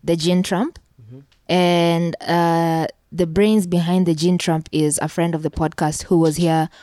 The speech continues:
Speaker 1: on season two.
Speaker 2: Episode nine.
Speaker 1: Episode nine. His name is Mwadzame.
Speaker 2: The stylist.
Speaker 1: He's a wearer of many hats. He's not just a stylist.
Speaker 2: Yep.
Speaker 1: Clearly, uh, since, um, he's venturing into this,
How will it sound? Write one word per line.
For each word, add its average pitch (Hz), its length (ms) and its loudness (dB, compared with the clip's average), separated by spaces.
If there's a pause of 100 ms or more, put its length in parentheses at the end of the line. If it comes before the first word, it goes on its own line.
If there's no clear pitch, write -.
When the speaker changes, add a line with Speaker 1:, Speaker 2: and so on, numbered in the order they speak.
(140)
Speaker 1:
on 175 160 -8
season 165 480 -12
two. 302 220 -8 (120)
Speaker 2:
Episode 123 260 -14
nine. 151 220 -6 (340)
Speaker 1:
Episode 175 280 -2
nine. 196 160 2
His 180 140 2
name 202 180 4
is 160 100 -2
Mwadzame. 175 600 2 (400)
Speaker 2:
The 123 180 -4
stylist. 139 340 -6
Speaker 1:
He's 202 120 2
a 202 120 4
wearer 208 240 2
of 185 160 2
many 190 240 4
hats. 175 280 2
He's 165 100 -2
not 180 160 0
just 160 240 -2
a 147 40 -4
stylist. 156 520 -4
Speaker 2:
Yep. - 100 -10
Speaker 1:
Clearly, 208 680 0
uh, - 140 -8
since, - 480 -4
um, 151 500 -4
he's 165 420 -2 (200)
venturing 175 480 0
into 147 180 -4
this, 247 340 0